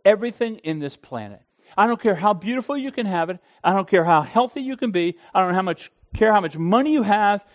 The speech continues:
You are designed for more.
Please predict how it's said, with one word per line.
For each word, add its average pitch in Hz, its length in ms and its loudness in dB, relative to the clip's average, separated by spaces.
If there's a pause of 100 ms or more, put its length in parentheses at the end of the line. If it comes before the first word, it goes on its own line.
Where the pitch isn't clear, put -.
(120)
You 254 540 -2 (160)
are 175 240 4
designed 170 800 -2 (140)
for - 260 -6
more. 143 400 -2